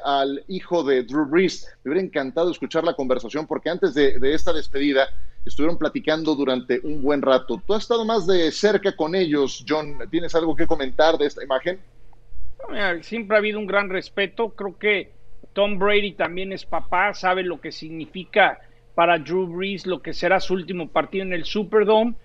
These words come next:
Speaker 2: Y esto no fue planeado porque el vestidor del equipo visitante está al fondo del terreno de juego. La única manera de ir a los camiones es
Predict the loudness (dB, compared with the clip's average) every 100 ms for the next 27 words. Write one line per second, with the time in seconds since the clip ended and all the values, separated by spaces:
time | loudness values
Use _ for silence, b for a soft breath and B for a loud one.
0 | b b -6 2 2 4 2 0 0 -2
1 | 0 0 0 0 -2 -6 -12 -12 -12 -10
2 | -10 -8 -10 -8 -4 0 2 2 0 -6
3 | -6 -10 -6 -4 -2 -2 -4 -6 -4 -2
4 | -2 -2 -6 -4 -4 -4 -6 -6 -8 -8
5 | -4 -4 -2 0 0 -2 0 0 0 -2
6 | 0 0 0 -2 -4 -6 -6 -6 -10 -14
7 | -12 -4 -2 -2 -4